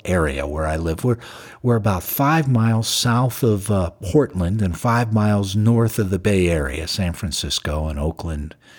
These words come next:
and that. So we're sort of in the middle of nowhere. <laughs> And, uh, so we have not been terribly hard hit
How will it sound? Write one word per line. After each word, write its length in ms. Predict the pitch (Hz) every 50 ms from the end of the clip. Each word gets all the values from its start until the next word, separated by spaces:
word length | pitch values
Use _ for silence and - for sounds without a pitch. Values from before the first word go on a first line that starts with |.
| - - - - - - - - - _
and 160 | 92 87 78
that. 140 | 73 80 -
So 140 | - 156 156
we're 140 | 156 156
sort 320 | 147 - - 233 240 226 202
of 120 | 160 120
in 140 | 117 113 107
the 40 | 92
middle 380 | 90 92 104 104 101 101 95 90
of 240 | 82 78 78 - - _
nowhere. 880 | 92 87 85 82 80 80 78 76 - - 73 - - 80 78 78 - -
<laughs> 600 | - _ _ - - - - - - 147 127 -
And, 420 | - 113 104 101 104 120 117 110 117
uh, 280 | 110 101 110 131 143
so 160 | 135 - -
we 200 | 139 139 180 220
have 100 | 226 175
not 340 | 139 127 139 131 127 120 - -
been 260 | 120 101 92 90 - - - - - - _ _
terribly 760 | - - - - 147 151 143 131 123 107 95 104 95 87 82 80
hard 540 | 82 - - - - 101 95 90 85 80
hit 440 | - - - - 87 69 - - -